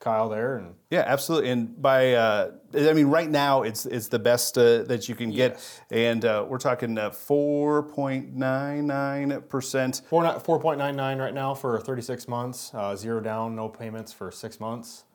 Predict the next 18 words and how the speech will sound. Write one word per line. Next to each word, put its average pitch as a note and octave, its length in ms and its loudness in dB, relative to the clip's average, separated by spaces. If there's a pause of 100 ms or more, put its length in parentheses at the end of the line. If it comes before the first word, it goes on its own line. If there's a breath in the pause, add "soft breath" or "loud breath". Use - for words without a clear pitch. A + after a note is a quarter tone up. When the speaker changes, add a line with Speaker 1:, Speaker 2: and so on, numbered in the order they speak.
Speaker 1:
Um, G2+ 480 -6
yeah, A2 140 -6
valid A2+ 260 -2
through A2 160 -10
October G#2+ 380 -8
thirty-first A2 560 -10
now, A#2 260 -8
and F2+ 260 -14
it's - 380 -18 (220)
definitely A2+ 260 -6
a A2 60 -12
time A2+ 220 -8
to G#2+ 40 -10
be G2+ 80 -12
thinking A2 260 -12
about G#2 220 -6
it. A#2 160 -10
And F#2+ 220 -20